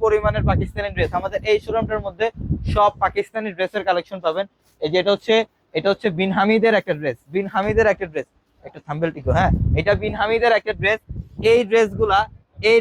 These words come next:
ড্রেসগুলা আপনারা তিন হাজার পাঁচশো টাকা অফারে পাবেন, তিন হাজার পাঁচশো টাকা অফারে পাবেন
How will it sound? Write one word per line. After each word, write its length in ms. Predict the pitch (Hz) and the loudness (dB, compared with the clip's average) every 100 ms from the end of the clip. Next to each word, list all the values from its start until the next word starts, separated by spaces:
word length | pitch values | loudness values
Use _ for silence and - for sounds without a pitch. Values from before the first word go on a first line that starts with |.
| 196 | 4
ড্রেসগুলা 460 | 226 208 208 233 226 | 0 2 0 2 2
আপনারা 300 | 190 220 220 240 240 - - | 2 0 2 2 0 -10 -6
তিন 120 | 247 226 | -2 -2
হাজার 240 | 220 233 247 | -2 0 0
পাঁচশো 260 | 226 208 240 226 | -2 -4 -2 0
টাকা 140 | 214 180 | 2 0
অফারে 220 | 196 185 | 0 0
পাবেন, 200 | 170 147 127 - - - | -2 -4 -14 -18 -16 -2
তিন 140 | 233 226 | 0 2
হাজার 240 | 226 226 240 220 | 2 2 2 0
পাঁচশো 260 | 214 - 226 | -2 -2 -2
টাকা 140 | 220 208 | 2 2
অফারে 220 | 196 208 190 | 2 -2 0
পাবেন 220 | 185 220 | 0 -2